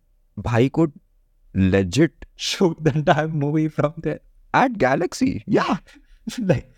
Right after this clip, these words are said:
Speaker 2: Mulan and Jet Li style.
Speaker 1: No, so th-, I mean, we laugh at that Mulan thing, but that's where it began.
Speaker 2: Yeah.
Speaker 1: I'm telling you,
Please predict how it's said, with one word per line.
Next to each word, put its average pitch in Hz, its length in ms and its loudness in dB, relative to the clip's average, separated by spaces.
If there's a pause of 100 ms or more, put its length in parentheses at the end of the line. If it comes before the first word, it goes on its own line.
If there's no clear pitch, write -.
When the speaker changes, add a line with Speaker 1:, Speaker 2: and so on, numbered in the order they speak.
(140)
Speaker 2:
Mulan 151 480 2
and 156 200 0
Jet 147 260 -2
Li 160 180 2
style. 147 420 -2 (480)
Speaker 1:
No, 160 220 4
so 147 200 -2
th-, 123 200 -6
I 120 140 2
mean, 165 240 0
we 156 100 0
laugh 113 300 -2
at 151 80 0
that 151 120 2
Mulan 131 240 0
thing, 156 120 0
but 131 100 0
that's 110 220 0
where 135 120 0
it 123 100 -6
began. 110 440 0
Speaker 2:
Yeah. 135 220 0
Speaker 1:
I'm 139 220 0
telling 131 340 0
you, 107 180 -2